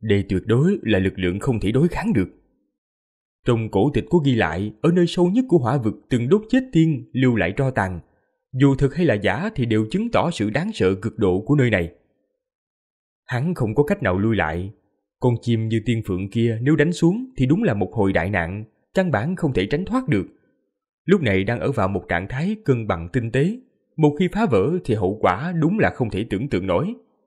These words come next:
Chim chiếp. Con tiên phượng lớn bằng bàn tay kia há miệng phun ra ánh sáng nhạt, Phật quang của bộ đệ tử lại càng tăng mạnh, văn lạc trên vỏ nó đang biến hóa, ánh lửa đang ép tới gần.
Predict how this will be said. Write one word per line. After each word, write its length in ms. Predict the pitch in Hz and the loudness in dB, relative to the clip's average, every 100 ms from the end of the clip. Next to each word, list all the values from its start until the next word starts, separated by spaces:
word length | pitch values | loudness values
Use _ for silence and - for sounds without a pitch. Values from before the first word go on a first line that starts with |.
| _ _ _ _ _ _ _ _ _ _ _ _ _ | _ _ _ _ _ _ _ _ _ _ _ _ _
Chim 200 | 127 107 | -2 -2
chiếp. 200 | - 233 254 _ _ _ _ _ _ _ _ _ _ _ | 0 -2 -2 _ _ _ _ _ _ _ _ _ _ _
Con 120 | - 175 | 0 2
tiên 160 | 180 160 | 2 0
phượng 200 | - 92 | 0 -2
lớn 280 | 117 147 214 | 0 0 2
bằng 160 | 120 92 | 0 0
bàn 160 | 90 | -2
tay 140 | 101 110 | -2 -2
kia 220 | 110 120 110 | 0 -2 -2
há 180 | 165 220 | -6 -2
miệng 260 | 117 80 101 | -2 -2 -6
phun 160 | - 113 | -6 -4
ra 100 | 107 | -4
ánh 120 | 117 | -4
sáng 220 | 156 180 | -6 -4
nhạt, 180 | 190 85 - _ _ _ _ - | -2 -2 -6 _ _ _ _ 0
Phật 100 | 143 | 0
quang 200 | 175 170 | 2 0
của 140 | 165 160 | 2 2
bộ 160 | 110 | 2
đệ 160 | 98 95 | 2 0
tử 220 | 95 95 160 | 0 0 0
lại 160 | 92 98 | 0 -2
càng 180 | 95 87 | -4 -2
tăng 200 | 120 107 | -4 -4
mạnh, 280 | 78 92 110 _ _ - | -4 -8 -12 _ _ -2
văn 220 | 113 110 | 0 2
lạc 200 | 92 - | 0 0
trên 160 | 123 107 | -2 0
vỏ 180 | 90 | 0
nó 280 | 131 135 175 | 0 -2 -4
đang 260 | 175 107 107 | -4 -4 -2
biến 160 | 127 | -2
hóa, 360 | 156 147 185 254 - _ _ | -2 -4 -4 -6 -12 _ _
ánh 180 | 185 220 | -2 0
lửa 200 | 160 107 | 0 0
đang 220 | 120 113 | 0 -2
ép 180 | 190 196 | -6 -2
tới 120 | 220 | -2
gần. 220 | 110 87 | 0 -4